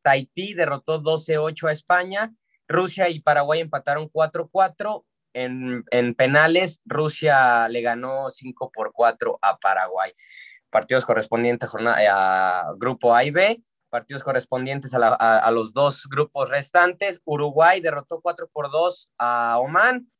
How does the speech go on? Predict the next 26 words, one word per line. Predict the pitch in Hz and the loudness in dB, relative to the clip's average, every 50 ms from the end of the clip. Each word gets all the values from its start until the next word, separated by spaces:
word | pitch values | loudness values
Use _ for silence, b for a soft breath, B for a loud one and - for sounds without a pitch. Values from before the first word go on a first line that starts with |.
| _ _ _ | _ _ _
Bielorrusia | 131 143 139 143 143 139 160 185 190 190 - 202 175 160 | -8 -4 -2 -2 -2 0 -2 -4 -4 -4 -2 -2 -2 0
cayó | 151 143 143 151 165 170 156 _ | 0 -2 -2 -2 -2 -2 -4 _
tres | - 175 165 175 175 - - | -2 0 0 0 0 -2 -4
a | - 143 135 | -2 -2 -2
siete | 139 - 156 165 165 - - 160 151 139 - | -4 -4 -8 -8 -6 -4 -4 -4 -4 -4 -4
frente | - 131 131 127 123 - 135 | -6 -6 -6 -6 -2 0 0
a | 127 | 0
Suiza. | 127 - - 196 208 - - - 196 185 143 | 0 0 -4 -6 -6 -4 0 2 2 2 2
Brasil | 131 147 139 135 127 - 160 180 175 160 | 2 2 2 0 0 -2 -6 -6 -4 -4
ganó | 156 147 156 165 160 | -4 -4 -4 -6 -4
cuatro | - 170 160 156 - 160 151 | -2 -2 -2 -2 -2 -8 -12
por | _ 143 135 135 | _ -10 -8 -6
dos | 139 151 151 - | -4 -4 -4 -6
ante | 147 139 - 135 | -8 -10 -8 -8
El | 127 - | -8 -4
Salvador. | - 135 135 135 147 151 175 180 196 202 - _ _ _ _ _ _ _ | -4 -2 0 2 2 2 4 2 2 0 -2 _ _ _ _ _ _ _
Y | 196 233 247 247 233 - _ _ _ _ | -2 0 0 0 0 -4 _ _ _ _
Portugal | - 202 208 185 - - 170 156 151 160 165 165 170 160 156 _ _ _ _ _ _ _ _ _ _ _ _ _ _ _ _ _ _ | 0 2 2 2 0 -2 0 2 4 4 6 4 4 2 -2 _ _ _ _ _ _ _ _ _ _ _ _ _ _ _ _ _ _
cayó | - 135 123 120 120 135 139 143 143 143 - _ _ _ _ _ _ _ _ _ _ _ | 2 2 2 2 0 -4 -6 -4 -6 -6 -8 _ _ _ _ _ _ _ _ _ _ _
tres | - 147 147 147 151 - | -2 -2 -2 -4 -6 -10
cinco | - 135 135 131 - - 135 131 123 - _ _ _ _ - | -10 -10 -10 -8 -4 0 0 2 0 0 _ _ _ _ 0
ante | 117 123 123 123 123 _ 127 123 120 117 117 _ _ _ _ _ _ _ - - | 0 0 0 0 -4 _ -2 -2 -2 -2 -6 _ _ _ _ _ _ _ -20 -20
Senegal. | - - - - 139 120 120 120 117 107 110 110 113 113 117 - _ | -18 -8 -2 2 2 2 2 0 0 0 2 2 2 0 -2 -4 _
La | 123 127 127 123 | -4 -2 -2 0
jornada, | - 143 143 147 156 170 175 170 - | 0 0 -2 0 0 0 0 0 0
eh, | 131 131 127 127 127 127 | 2 2 2 2 0 -2